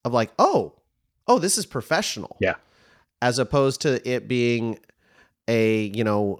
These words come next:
Speaker 1: wing it thing. I actually think it is a better look for you to have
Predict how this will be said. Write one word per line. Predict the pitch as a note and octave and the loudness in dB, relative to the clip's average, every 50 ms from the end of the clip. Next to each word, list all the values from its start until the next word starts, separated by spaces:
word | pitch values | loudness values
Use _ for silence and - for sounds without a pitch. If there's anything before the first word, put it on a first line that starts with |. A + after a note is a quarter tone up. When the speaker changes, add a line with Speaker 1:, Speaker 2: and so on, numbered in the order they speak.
| - - | -10 -12
Speaker 1:
wing | G2 G2+ G#2 A#2 B2+ C3 C3+ C3+ C3 | -10 -6 -2 0 2 2 2 2 2
it | A#2+ A2 - - | 0 0 -2 -6
thing. | A2 - - F3 F#3+ F#3+ C3+ A2 G2+ G2+ G2 G2 _ _ _ _ _ _ _ _ _ _ _ _ _ _ _ _ _ _ - - | -10 -8 -4 -2 0 0 0 -2 -2 -4 -8 -12 _ _ _ _ _ _ _ _ _ _ _ _ _ _ _ _ _ _ -8 -4
I | C3 C3 | -2 0
actually | - D#3+ F3 - - E3+ | 0 0 0 0 -2 -2
think | C#3+ - C#3 B2+ | 0 0 0 0
it | B2+ G#2 | 0 0
is | G#2 F#2 | -2 -2
a | G#2 F2+ F2 D#2+ - _ - | -2 -4 -6 -8 -10 _ -2
better | A2+ A2+ A#2 B2+ B2+ A2+ G2+ | -2 0 0 0 0 0 -2
look | F#2+ F#2+ G2+ A2+ A#2+ - - - | -2 -2 0 0 0 -2 -4 -14
for | - - F#2+ F2 D#2+ D2 | -12 -8 -6 -6 -6 -6
you | D2+ C2 C2+ C#2+ C#2+ D#2+ G2 B2+ D3 - _ _ _ _ _ _ _ _ _ _ _ _ _ - | -8 -10 -10 -10 -8 -6 -6 -8 -8 -12 _ _ _ _ _ _ _ _ _ _ _ _ _ -4
to | - A#2+ G#2+ G2 | -2 -2 -2 -2
have | - G#2 G2+ G#2+ A2+ A#2+ A#2 A2 G#2+ | 0 0 0 2 2 2 0 -2 -8